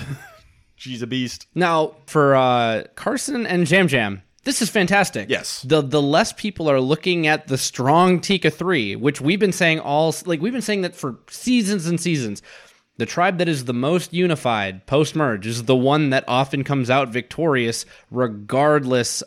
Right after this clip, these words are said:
Speaker 2: of numbers. Well, uh, uh, yeah,
Speaker 1: That's
Speaker 2: I
Speaker 1: been
Speaker 2: mean,
Speaker 1: the way so far.
Speaker 2: This is, this is Survivor one oh one so far.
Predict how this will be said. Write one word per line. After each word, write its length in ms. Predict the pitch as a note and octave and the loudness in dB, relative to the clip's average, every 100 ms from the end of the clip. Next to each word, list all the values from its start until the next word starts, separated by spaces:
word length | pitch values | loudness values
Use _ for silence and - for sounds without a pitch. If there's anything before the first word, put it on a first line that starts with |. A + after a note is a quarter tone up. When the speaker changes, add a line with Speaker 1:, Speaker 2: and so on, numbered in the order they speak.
| - | -2
Speaker 2:
of 520 | B2 A#2 A2+ G#2+ A2 | 2 2 0 -6 -14
numbers. 760 | - A#2+ C3+ D#3 G2 D#2 - - _ _ _ | -8 0 2 2 -2 -8 -10 -12 _ _ _
Well, 640 | F2 G2 A2+ D#3+ G#3 - _ _ _ _ - | -4 0 4 4 4 -2 _ _ _ _ -4
uh, 80 | |
uh, 420 | - E3+ D#3 F#3 G3 | 0 0 0 0 2
yeah, 140 | G3+ G3+ | 2 2
Speaker 1:
That's 100 | G3+ | 2
Speaker 2:
I 20 | |
Speaker 1:
been 100 | D3 | 2
Speaker 2:
mean, 60 | D3+ | 0
Speaker 1:
the 40 | |
way 140 | D#3+ F#3 | 0 0
so 160 | G3 | 0
far. 320 | F#3 A3+ G3 F3 | -2 -4 -6 -8
Speaker 2:
This 320 | C#3+ D#3+ D#3+ | -4 -2 0
is, 200 | F#3 - | -2 0
this 220 | F3+ - | -2 -2
is 80 | F3 | -4
Survivor 680 | - F3 D3 D3 D3 D3+ C#3+ | 0 0 2 2 2 2 0
one 500 | C3+ C3+ D3 D3 D3+ | -2 0 2 2 0
oh 220 | C3+ C3 | 0 2
one 480 | B2+ B2 C#3 C#3 B2 | 2 2 2 2 -2
so 240 | G#2 B2 A2 | -2 -2 -2
far. 420 | - G2+ F#2+ | -4 -6 -6